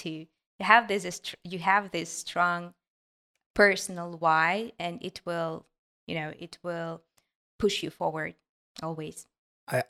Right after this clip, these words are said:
Speaker 2: I am curious about something. How did you start working at Real Life English?
Speaker 1: <laughs> That's another podcast,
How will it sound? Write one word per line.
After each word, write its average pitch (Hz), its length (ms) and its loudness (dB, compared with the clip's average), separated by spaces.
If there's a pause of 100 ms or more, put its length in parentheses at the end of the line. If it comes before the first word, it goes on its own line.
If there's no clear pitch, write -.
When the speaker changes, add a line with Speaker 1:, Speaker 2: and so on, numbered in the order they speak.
Speaker 2:
I 151 40 4
am 226 160 6
curious 214 240 6
about 165 220 4
something. 117 540 -2 (600)
How 160 100 10
did 220 160 10
you 208 80 4
start 160 280 6
working 139 600 4 (100)
at 107 100 -4
Real 143 200 8
Life 127 220 2
English? - 400 0
Speaker 1:
<laughs> 247 1500 6
That's - 340 4
another 370 380 4
podcast, 214 1040 2